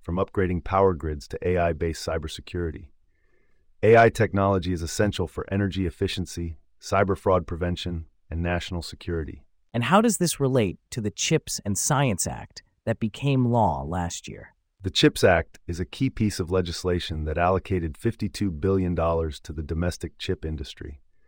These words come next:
Speaker 1: Its core priority was to set up the America Fund, which would stimulate domestic semiconductor production. The U S is known for its ability to design chips but not manufacture them.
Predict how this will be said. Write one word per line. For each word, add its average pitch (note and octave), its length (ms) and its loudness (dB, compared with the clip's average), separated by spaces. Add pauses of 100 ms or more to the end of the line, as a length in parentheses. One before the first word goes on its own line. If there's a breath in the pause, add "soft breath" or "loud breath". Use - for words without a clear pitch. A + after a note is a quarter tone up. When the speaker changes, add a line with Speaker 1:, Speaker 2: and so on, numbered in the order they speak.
(680)
Speaker 1:
Its - 160 -8
core A2 240 10
priority F#2+ 640 4
was D#2+ 180 -4
to - 140 -12
set G2 240 2
up F#2+ 160 0
the F#2 100 -2
America F2 420 0
Fund, D#2 500 -6 (280)
which - 220 -8
would D#2+ 120 -8
stimulate F2+ 540 -2
domestic F2 480 -2
semiconductor D#2+ 760 -4
production. D2+ 540 -8 (920)
The F#2+ 80 0
U A#2+ 200 8
S A2+ 180 8
is F2 120 0
known G#2 300 4
for F2+ 180 0
its - 140 -4
ability F#2 420 0
to E2+ 140 -10
design F2 480 0
chips - 420 -4
but - 180 -8
not F2 200 -2
manufacture E2+ 640 -4
them. C#2 240 -12